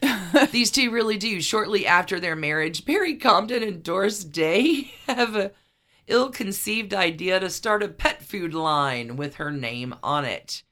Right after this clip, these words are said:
Speaker 2: Now, all intentions being really good here, Doris believes that it will be a perfect way to raise money to start her nonprofit animal foundation.
Speaker 1: Mm-hmm. It almost sounds like she's maybe a little ahead of her time, 'cause that would totally fly today.
Speaker 2: Like Paul Newman.
Speaker 1: Yeah.
Speaker 2: "I'm gonna set this company up for my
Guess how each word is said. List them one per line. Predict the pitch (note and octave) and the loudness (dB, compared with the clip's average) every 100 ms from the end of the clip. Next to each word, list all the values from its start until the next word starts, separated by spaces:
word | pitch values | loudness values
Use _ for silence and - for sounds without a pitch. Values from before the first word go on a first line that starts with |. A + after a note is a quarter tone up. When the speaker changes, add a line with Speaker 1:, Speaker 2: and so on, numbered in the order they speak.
| _ _ _ _ _ _ _ | _ _ _ _ _ _ _
Speaker 2:
Now, | C4 C4 - | 0 2 2
all | B3 B3+ B3 | 4 4 2
intentions | G#3+ G#3+ F#3+ E3 D#3 C#3+ C3 | -2 -2 -2 -2 -2 -4 -8
being | - D3+ G3 F3 E3 D#3+ | -12 -10 -8 -6 -8 -8
really | G#3+ G3 D#3+ | -2 -2 -2
good | D3 F3 D#3+ | -4 -4 -4
here, | C#3+ D#3 D#3 | -2 -2 -4
Doris | D3 G#3 G3 - | 0 0 0 -4
believes | D#3+ D#3 D3 C#3 C3 | -6 -4 -2 -4 -6
that | - | -8
it | A#2 | -6
will | E3+ | -8
be | G3+ | -4
a | G#3 | -4
perfect | G#3 B3+ B3 G#3 | -2 -4 -4 -8
way | F3+ F3 | -6 -4
to | D#3 | -2
raise | D#3 D3+ D3 | -4 -4 -4
money | D#3+ D3 D3 | -6 -4 -6
to | D3 | -6
start | - D#3+ C#3+ D#3+ | -4 -2 -2 -4
her | E3 | -6
nonprofit | D3 C3 C#3+ C#3 B2+ A2 D#3 C#3 - | -2 -2 -2 -4 -4 -4 -4 -8 -8
animal | F4 D#4+ F3+ C#3 | -6 -4 -4 -2
foundation. | C#3+ A#2+ G#2+ F2+ G2 E2 | -4 -4 -6 -8 -8 -6
Speaker 1:
Mm-hmm. | G3+ C#3+ F#3+ - | -4 -4 -2 2
It | G#3+ | 4
almost | - - D#4 - | 6 6 6 4
sounds | F#3 F#3 | 2 0
like | F#3 | -2
she's | - E3 | -2 -4
maybe | F3 F#3 F3+ | -2 0 0
a | F3+ | 0
little | E3+ E3 D3+ | 0 -4 -6
ahead | - F#3 F#3 | -6 -2 -2
of | |
her | E3+ | -4
time, | - F#3+ F#3 D#3+ D3+ | -4 -2 0 -2 -2
'cause | F3+ | -2
that | F#3 | 0
would | F#3 | 0
totally | F3+ F#3+ F3 E3 | -2 -4 -4 -6
fly | - D#3 | -6 -6
today. | F#3 E3 | -4 0
Speaker 2:
Like | G#3+ E3 | 0 0
Paul | - B3+ A#3 | 2 2 2
Newman. | A#3+ A#3+ C3+ F#2+ F#2+ | -4 -4 -4 -6 2
Speaker 1:
Yeah. | G3+ E3 A3+ | 2 2 -2
Speaker 2:
"I'm | A3+ | -2
gonna | G#3 D3+ - | -2 -4 -6
set | - G#3+ D#3 | -4 -4 -4
this | A#3 A#3 | -6 -4
company | A3+ G3 F3+ D#3+ | -2 -2 -4 -2
up | G3 A3+ | -2 -2
for | G#3 | -4
my | G3+ G3+ G#3 G3 | -4 0 0 0